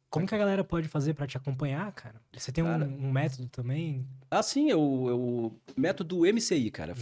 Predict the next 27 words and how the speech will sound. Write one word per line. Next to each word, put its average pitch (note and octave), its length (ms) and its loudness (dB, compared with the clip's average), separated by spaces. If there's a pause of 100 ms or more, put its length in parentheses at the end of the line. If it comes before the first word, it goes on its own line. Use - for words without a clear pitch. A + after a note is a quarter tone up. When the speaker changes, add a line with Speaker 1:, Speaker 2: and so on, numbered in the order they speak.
Speaker 1:
Uhum. C3 340 0
Speaker 2:
Eu, D3+ 180 6
eu, F3 100 -4 (120)
eu D3 140 6
compilei, F3 680 2 (340)
eh, B2+ 320 -2
foram C3 440 -4
trinta D#3 300 -4
anos D#3 260 2
de G#2 520 -4 (200)
relacionamentos A2+ 720 -2 (1600)
e A#2 540 -2
de A2+ 300 -2
experiências, C3+ 600 4
né? G#2+ 260 -2 (480)
Eh, A2+ 340 -10
umas A2+ 460 0
boas B2+ 360 2
e A2+ 40 0
outras A#2 240 -2
não G#2+ 120 0
tão G#2+ 140 -2
boas, D3+ 380 -4 (1300)
junto E3 360 0
com F3+ 240 2
algumas F3 340 2
técnicas - 580 -2